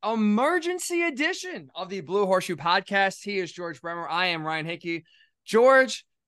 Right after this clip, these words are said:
the podcast we thought we would be doing on October seventh, twenty twenty-three. Breaking news, Jonathan Taylor has been extended, and he is going nowhere.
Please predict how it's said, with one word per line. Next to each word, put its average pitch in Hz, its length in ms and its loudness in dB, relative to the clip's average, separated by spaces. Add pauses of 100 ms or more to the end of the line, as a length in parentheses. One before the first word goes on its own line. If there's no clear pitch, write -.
the 185 120 6
podcast 247 720 2
we 208 240 -4
thought 208 400 0
we 180 140 -4
would 190 160 -2
be 190 80 -6
doing 156 380 -6
on 143 120 -6
October 160 460 -6
seventh, 160 400 -2 (160)
twenty 147 240 -4
twenty-three. 120 600 -6 (520)
Breaking 240 680 4
news, 208 600 4 (320)
Jonathan 226 760 0
Taylor 196 500 0
has 170 380 -4
been 175 260 -8
extended, 214 1000 -2 (580)
and 151 180 -6
he 220 360 -8
is 180 320 -2
going 185 460 2
nowhere. 170 600 -2